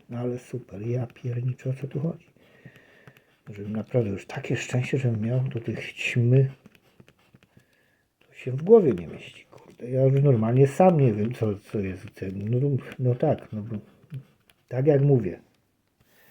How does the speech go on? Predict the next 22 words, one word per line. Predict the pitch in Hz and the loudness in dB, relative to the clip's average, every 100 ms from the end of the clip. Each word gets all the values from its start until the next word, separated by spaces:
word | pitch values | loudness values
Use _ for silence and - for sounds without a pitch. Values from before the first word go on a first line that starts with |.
| _ _ _ _ _ _ _ _ | _ _ _ _ _ _ _ _
wchodzę, | - 135 147 175 175 165 - _ _ _ - | -2 0 8 8 8 4 -12 _ _ _ -6
mam | 120 113 | -4 2
w | |
głowie | 131 143 135 | 6 8 10
ten | 139 135 | 8 8
i | 123 | 6
ten | 127 | 4
numer | 123 135 143 143 131 | 6 6 8 8 8
i | 123 | 4
biorę, | 113 117 120 104 92 | 2 4 4 2 -2
bo | 104 98 98 - | -4 -4 -6 -6
jak | 107 - 123 | -8 -8 -14
zaczynam | - 113 139 131 120 | -10 0 4 6 6
wybierać, | 117 135 131 - | 8 8 8 4
to | 113 | -4
nic | 117 - | -6 -8
z | |
tego | - 104 107 | -8 -4 -4
nie | 101 | -2
wychodzi. | 101 107 90 92 | -2 -4 -6 -2
A | 127 | 0
jak | 151 131 | 2 0